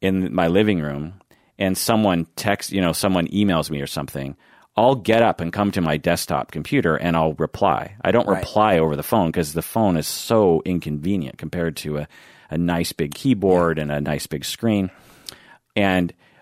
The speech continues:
Speaker 1: a desktop computer, the quickness that I can do things on a computer.
Speaker 2: Oh, it's much faster.
Speaker 1: Yeah.
Speaker 2: <laughs> Multitasking is
Speaker 1: Yeah. It's, it's probably at least twice as fast than even a laptop.
Speaker 2: Right.
Speaker 1: 'Cause a laptop, you got that tiny little touchpad
Speaker 2: <laughs>
Speaker 1: and,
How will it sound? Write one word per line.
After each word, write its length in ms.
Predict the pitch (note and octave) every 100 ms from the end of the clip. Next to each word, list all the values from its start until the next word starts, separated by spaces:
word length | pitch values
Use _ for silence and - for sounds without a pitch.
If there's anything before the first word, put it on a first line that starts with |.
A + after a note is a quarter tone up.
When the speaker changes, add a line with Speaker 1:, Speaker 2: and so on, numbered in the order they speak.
| -
Speaker 1:
a 100 | G2
desktop 520 | F2+ C#3 - D#3+ G2
computer, 720 | A#2+ G2+ - B2+ F#2+ E2+ E2 _ _ _ _ _ -
the 280 | G2 G#2 - -
quickness 680 | G2 C3 F3+ - G2+ F2
that 100 | G2
I 100 | F#2
can 200 | A2+ F2+
do 180 | D#2+ A#2
things 360 | B2+ F#2 D#2 -
on 160 | C#2
a 60 | D2+
computer. 580 | D#2+ D2+ A#2 F#2+ D#2 D2
Speaker 2:
Oh, 60 | A2+
it's 220 | F#2+ -
much 240 | A2+ G2+ -
faster. 300 | - - -
Speaker 1:
Yeah. 260 | G#2 D#2+ C#2 -
Speaker 2:
<laughs> 100 | -
Multitasking 840 | B2+ D#3 C#3+ - A2 G2 F#2+ G2
is 340 | - A#2 - -
Speaker 1:
Yeah. 240 | B2+ D2+ - _ _ -
It's, 160 | B2+ -
it's 160 | D3+ -
probably 840 | E3 D#3+ F3+ D#3 C3 A#2+ G#2+ G2 - _ -
at 120 | G2+
least 240 | C3 -
twice 300 | - A2 G#2+
as 60 | -
fast 360 | - G2 F#2+ -
than 120 | F#2+
even 220 | F#2 F2
a 60 | D#2+
laptop. 580 | F2 A#2 - D#2 - - _
Speaker 2:
Right. 260 | D#2 C#2 -
Speaker 1:
'Cause 160 | -
a 60 | G2
laptop, 480 | A2 C3+ - A2+ G#2
you 60 |
got 120 | F2+ E2
that 160 | E2+
tiny 300 | - A#2+ B2+
little 400 | A#2 A2 G#2 G2
touchpad 800 | - A#2 C3 C3+ A#2+ G#2 G#2 G#2
Speaker 2:
<laughs> 20 |
Speaker 1:
and, 180 | G2 F2